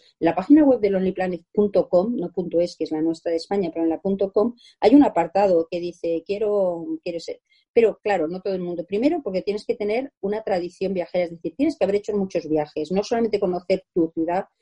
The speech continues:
sino haber viajado mucho para poner en perspectiva lo que ves. Es decir, a ti te puede parecer maravilloso, eh, yo qué sé, el Castillo de los Patos de Cartagena, porque dices, "Bueno, por lo puesto en contexto de lo, cuando he viajado, pues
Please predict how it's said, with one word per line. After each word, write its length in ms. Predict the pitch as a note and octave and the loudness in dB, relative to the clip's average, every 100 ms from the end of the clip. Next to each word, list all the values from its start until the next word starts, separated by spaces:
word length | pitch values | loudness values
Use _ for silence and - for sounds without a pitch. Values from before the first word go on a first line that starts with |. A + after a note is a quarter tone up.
| _ | _
sino 360 | - E3 D#3 - | -4 0 0 0
haber 220 | E3+ G3+ | 2 2
viajado 400 | G3 F#3 F3 E3 | 2 0 0 0
mucho 300 | D#3+ F#3+ D3+ | -2 -4 -4
para 240 | C#3+ C#3 C#3 | -2 -2 -2
poner 260 | C#3+ D#3 F3 | -2 0 0
en 100 | F#3 | -2
perspectiva 560 | F3 E3+ D#3+ E3+ G3+ | -4 -4 -4 0 2
lo 160 | A3 - | 2 0
que 100 | C3+ | 0
ves. 180 | F3+ C#3+ | 2 0
Es 60 | D#3 | -2
decir, 220 | D3+ D#3 | -4 -6
a 100 | C#3+ | -6
ti 80 | D#3+ | -6
te 100 | E3+ | -4
puede 220 | F3+ F3+ | -2 -2
parecer 480 | F3+ F3 G#3 G3+ G3 _ _ - | -2 -2 2 2 0 _ _ -2
maravilloso, 1000 | E3 D3 D#3 F3 G#3 G3+ - D#3+ D#3 D#3 | 0 2 2 4 2 2 0 0 2 0
eh, 180 | D3 D3 | 0 -2
yo 140 | F3 | -6
qué 120 | D3 | -6
sé, 180 | C#3 F#3 | -8 -6
el 540 | D#3 C#3+ D3+ E3 D3+ D3 | -4 -2 -2 -2 -2 -6
Castillo 300 | - G#3 G3 | -2 0 2
de 60 | |
los 60 | F#3+ | 0
Patos 360 | G#3+ G3+ G#3 G#3+ | -2 -2 -4 -2
de 160 | G#3 | -4
Cartagena, 400 | F#3 F3 F#3+ G3+ | -6 -12 -8 -8
porque 200 | F#3+ D#3 | -6 -6
dices, 160 | C#3+ C#3 | -6 -8
"Bueno, 160 | D#3 | -14
por 120 | E3 D4+ | -16 -20
lo 60 | |
puesto 220 | D#3 - | -18 -18
en 60 | E3+ | -14
contexto 440 | F3 F3 F3+ F#3+ F#3 | -12 -12 -8 -4 -2
de 180 | F#3 F3+ | -2 0
lo, 220 | F#3 F3 | 0 -2
cuando 200 | F#3 F3+ | -4 -2
he 40 | |
viajado, 380 | F#3+ F#3 G3+ A3 | -2 0 4 4
pues 260 | G#3 D#3 | 4 -2